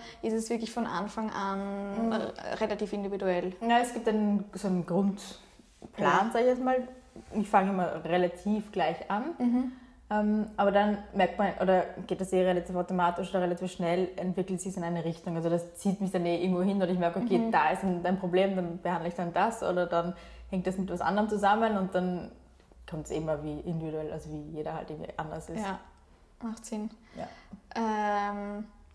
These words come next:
Speaker 2: Also bei dir hätte ich jetzt eigentlich noch, wenn ich jetzt noch mehr Zeit gehabt hätte, <laughs> ähm, noch mehr eben die Wirbelsäule noch behandelt. Wo
Speaker 1: Ja.
Speaker 2: ich bei anderen vielleicht jetzt mehr den Bauch gemacht hätte, ähm, wäre ich noch mehr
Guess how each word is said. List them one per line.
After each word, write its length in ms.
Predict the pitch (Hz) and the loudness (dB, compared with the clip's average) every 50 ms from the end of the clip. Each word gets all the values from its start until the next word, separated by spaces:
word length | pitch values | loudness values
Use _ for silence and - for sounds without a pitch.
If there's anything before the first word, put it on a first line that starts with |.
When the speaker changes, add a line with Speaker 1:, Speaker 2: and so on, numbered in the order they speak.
| - - _ - _ - | -20 -20 _ -20 _ -4
Speaker 2:
Also 120 | - 185 185 | -2 0 2
bei 80 | 196 | 2
dir 140 | 190 208 202 | 4 4 2
hätte 120 | 202 202 202 | 2 2 0
ich 60 | 196 | 0
jetzt 120 | - - | 0 0
eigentlich 300 | - 180 180 185 185 180 | -2 -2 0 -2 -2 -2
noch, 160 | 185 180 - | -4 -6 -4
wenn 100 | - 175 175 | -4 -6 -4
ich 60 | 170 | -4
jetzt 200 | 170 - - - | -6 -8 -4 2
noch 200 | 170 196 220 - | 2 2 2 4
mehr 200 | 240 226 220 - | 2 2 2 4
Zeit 180 | 254 220 226 - | 2 0 0 2
gehabt 220 | 233 226 226 233 | 0 0 2 0
hätte, 180 | 233 226 - 262 233 - - - - - | 0 0 0 -2 -2 -2 -10 -14 -14 -16
<laughs> 300 | - - - - - - | -18 -18 -20 -16 -6 -4
ähm, 240 | - 196 190 190 190 | -2 0 0 0 2
noch 160 | 190 175 180 | 0 0 0
mehr 260 | 190 180 180 180 - | 2 2 2 0 0
eben 240 | - 175 180 180 175 | 0 -2 0 0 0
die 100 | 175 175 | 0 0
Wirbelsäule 460 | 170 170 165 170 165 - 156 - 147 | 0 0 0 -2 -2 -4 -4 -4 -4
noch 120 | 147 170 - | -8 -8 -10
behandelt. 460 | - - 170 156 156 156 160 170 - - _ - _ _ - | -8 -8 -8 -8 -8 -10 -12 -12 -14 -16 _ -20 _ _ -8
Wo 80 | 240 196 | -2 0
Speaker 1:
Ja. 40 | 175 | 0
Speaker 2:
ich 80 | 175 175 | 0 2
bei 120 | - 160 | 2 2
anderen 260 | 151 170 175 185 175 | 2 4 2 0 2
vielleicht 240 | 175 226 - - 190 | 2 0 0 0 -4
jetzt 100 | 180 - | -4 0
mehr 120 | 175 165 | 0 0
den 100 | 170 165 | 2 2
Bauch 240 | 170 175 180 208 - - - - - - | 2 2 2 2 0 -4 -14 -14 -6 -4
gemacht 280 | 226 214 226 226 226 - | 0 0 0 0 0 -2
hätte, 360 | 226 220 226 220 220 226 226 - - - - - - - _ _ _ - | -2 0 2 0 0 0 -2 -6 -14 -20 -20 -20 -20 -20 _ _ _ -4
ähm, 440 | 175 175 175 175 175 175 170 165 - | -2 -2 -2 -2 -4 -6 -8 -8 -8
wäre 160 | - 165 160 | -6 -6 -6
ich 140 | 160 - - | -6 -8 -10
noch 160 | 175 170 160 | -10 -10 -8
mehr 200 | 156 160 160 151 | -8 -8 -8 -10